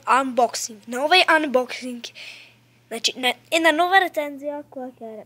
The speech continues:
рецензираме, колко анбоксираме. Генус. Значи, ето, ето, значи, ева му го знакът, ева тастатурата. Значи,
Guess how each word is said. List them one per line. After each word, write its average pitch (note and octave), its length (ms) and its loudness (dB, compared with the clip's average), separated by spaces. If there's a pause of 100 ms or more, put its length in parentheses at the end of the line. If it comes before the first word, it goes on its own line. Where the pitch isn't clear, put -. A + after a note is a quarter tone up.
рецензираме, A3 840 -20
колко G3+ 480 -20 (100)
анбоксираме. G#3 840 -20 (720)
Генус. G#3+ 800 -20 (360)
Значи, B3 340 -14
ето, B3+ 220 -8
ето, A#3 180 -18 (100)
значи, B3 320 -14
ева A#3 180 -14
му A3+ 160 -14
го A3 120 -20
знакът, G#3 600 -12 (160)
ева A#3 220 -12
тастатурата. A3+ 800 -6 (1300)
Значи, A3+ 380 -12